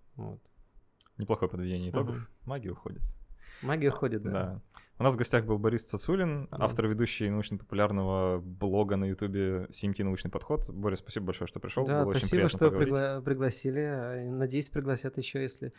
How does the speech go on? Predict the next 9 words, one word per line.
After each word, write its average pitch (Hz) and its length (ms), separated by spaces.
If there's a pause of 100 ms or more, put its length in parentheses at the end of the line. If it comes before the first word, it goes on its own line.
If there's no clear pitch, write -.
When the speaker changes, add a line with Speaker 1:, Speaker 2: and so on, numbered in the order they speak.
(280)
Speaker 1:
э, 131 260
зрители 131 400
не 120 100
напишут, 127 420
что 113 400
вот 113 200
нас 120 280
купили 110 680
табачный 113 400